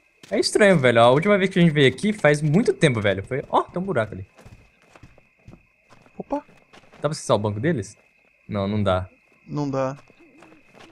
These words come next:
Speaker 2: Cara, essa caverna aqui é, é o seguinte, tem um muro aqui, ó.
Speaker 1: Hum.
Speaker 2: Hum, tem um muro aqui em volta dessa caverna. O cara sobe por essa caverna,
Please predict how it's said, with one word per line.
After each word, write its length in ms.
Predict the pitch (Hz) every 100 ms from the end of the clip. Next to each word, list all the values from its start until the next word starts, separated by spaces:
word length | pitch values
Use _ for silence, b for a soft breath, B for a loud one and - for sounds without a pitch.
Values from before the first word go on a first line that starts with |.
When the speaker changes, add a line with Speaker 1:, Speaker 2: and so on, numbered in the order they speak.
| _ _ _ - _ _ _
Speaker 2:
Cara, 340 | 262 208 190 -
essa 260 | - - 247
caverna 400 | 233 196 180 156
aqui 400 | - 254 226 139 _ _ _ _ _ _ - _ - -
é, 140 | 175 -
é 60 | 170
o 80 | 185
seguinte, 520 | - 202 165 165 156
tem 120 | - 262
um 60 |
muro 300 | 220 226 269
aqui, 320 | 180 - 240
ó. 160 | 208 135 - _ - _ _ _ - _ -
Speaker 1:
Hum. 200 | 127 95
Speaker 2:
Hum, 520 | 147 156 165 170 160 139 -
tem 120 | 170
um 80 | 190
muro 300 | 165 175 214
aqui 460 | 170 - 170 208 285 _ _ _
em 120 | 180
volta 260 | 160 208 262
dessa 160 | 294 311
caverna. 540 | 349 254 214 190 143 b b b
O 80 | -
cara 240 | 190 226
sobe 340 | 220 - 214 240
por 140 | 214
essa 160 | 208 214
caverna, 680 | 185 165 156 160 208 277